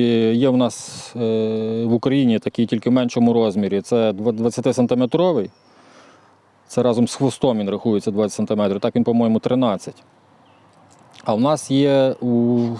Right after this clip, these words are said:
сімнадцятому розмірі. Там, по-моєму, п'ятдесят грам чи сорок сім, точно вже не пам'ятаю. Є на сайті Carp Dream. Якщо не забуду, я лишу посилання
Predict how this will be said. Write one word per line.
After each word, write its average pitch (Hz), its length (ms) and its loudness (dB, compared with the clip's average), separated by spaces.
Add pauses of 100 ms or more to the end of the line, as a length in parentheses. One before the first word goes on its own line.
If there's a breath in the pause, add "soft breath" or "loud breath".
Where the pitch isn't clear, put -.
сімнадцятому 123 680 0
розмірі. 98 460 0 (680 loud breath)
Там, 117 180 0 (100)
по-моєму, 131 400 2
п'ятдесят 117 500 0
грам 117 220 0
чи - 120 -14
сорок 110 300 -2
сім, 123 220 0
точно 107 260 -2
вже 101 140 -2
не 101 100 0
пам'ятаю. 107 600 0 (380)
Є 117 120 0
на 107 100 0
сайті 101 840 -2
Carp 110 180 0
Dream. 117 400 -2 (560 loud breath)
Якщо 110 220 -2
не 110 100 4
забуду, 117 400 2
я 110 80 2
лишу 101 880 -2
посилання 110 640 -2